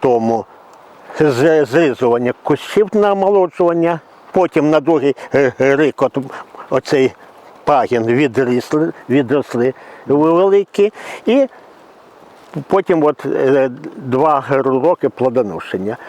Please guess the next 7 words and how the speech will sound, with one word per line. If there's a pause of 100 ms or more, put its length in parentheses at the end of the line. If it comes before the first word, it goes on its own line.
(360)
Ви
можете
побачити
от
обрізані (840)
кущі (300)
минулого